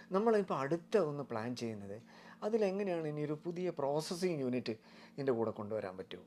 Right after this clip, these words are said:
അതിൻ്റെ സാധ്യതകൾ എന്താണ്. അപ്പോൾ ഞാൻ പറഞ്ഞു വരുന്നത് ഇത്രയേ ഉള്ളൂ. ആസൂത്രണം അല്ലെ രാഷ്ട്രീയം, അതൊക്കെ തന്നെ അങ്ങേയറ്റം അർത്ഥവത്താവുന്നത് രണ്ട് മൂന്ന് കാര്യങ്ങൾ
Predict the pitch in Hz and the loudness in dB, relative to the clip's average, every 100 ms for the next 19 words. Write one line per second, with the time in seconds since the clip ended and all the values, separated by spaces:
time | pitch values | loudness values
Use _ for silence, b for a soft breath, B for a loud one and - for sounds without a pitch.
0 | - 156 175 170 117 113 113 113 98 92 | -4 0 2 0 -2 -2 0 0 -2 -6
1 | 90 90 92 B B B 170 190 175 131 | -8 -10 -14 B B B -2 -2 0 -2
2 | 156 135 127 214 240 214 170 139 107 135 | 2 4 6 8 8 6 6 4 4 -2
3 | B B B - 127 160 190 - 214 202 | B B B -6 0 2 2 2 2 2
4 | 202 226 - 160 165 127 120 - 165 151 | 0 -4 -2 2 2 2 -4 -6 -2 0
5 | 120 151 B B B - 143 165 175 214 | 0 -4 B B B -10 -2 0 2 0
6 | 202 175 170 175 - - - 123 143 180 | 2 0 -2 -4 -8 -14 -10 -6 -4 0
7 | 190 185 180 175 180 B B B - 123 | 0 0 0 -2 -2 B B B -4 -4
8 | - - 240 196 208 139 120 120 117 123 | -6 0 4 4 4 4 4 2 0 0
9 | 156 B B B 117 131 156 165 160 110 | -2 B B B -4 0 2 2 0 -2
10 | 110 110 113 | -4 -4 -4